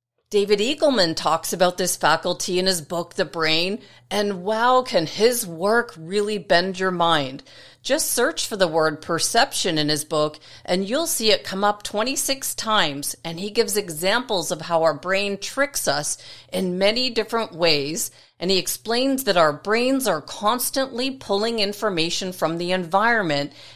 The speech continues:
and they use it to steer our behavior. And he reminds us of Freud's work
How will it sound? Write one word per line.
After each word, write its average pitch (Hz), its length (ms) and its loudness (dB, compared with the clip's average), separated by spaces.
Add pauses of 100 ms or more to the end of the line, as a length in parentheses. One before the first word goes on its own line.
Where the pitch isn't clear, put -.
and 175 140 -4
they 165 100 -6
use 208 420 -4
it 170 240 -2
to - 120 -4
steer 214 480 0
our 226 100 6
behavior. 226 800 -2 (380)
And 196 80 -4
he 214 60 2
reminds 214 600 0
us 170 200 4
of 156 140 -2
Freud's 233 560 -2
work 143 400 -2